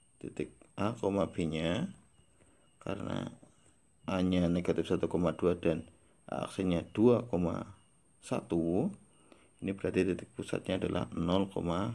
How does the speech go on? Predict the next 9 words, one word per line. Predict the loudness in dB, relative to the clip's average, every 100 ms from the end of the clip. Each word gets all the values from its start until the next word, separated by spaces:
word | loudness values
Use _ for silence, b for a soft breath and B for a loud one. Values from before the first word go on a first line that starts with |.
| -8 -20 -18 -12
nol. | -10 -8 -10 -12 -16 -20 -20 _ _ _ b b b b b b b
Berarti | -10 -4 -4
untuk | -2
mencari | 2 2 4 4 2 -2 -8 _ _ _ _ _ _ _ _ _ _ _ _ 0
B | 4 6 6 4 -2 -8 _ _ _ _ _ _ _ _ _ _ _ _ -20 _ _ _ _ _ -8
negatif | -8 -2 -2 0 -4 -4
tiga | -6 -2 0 0
koma | 0 -4 -4 -4
tiga, | -6 -10 -4 -2 2 2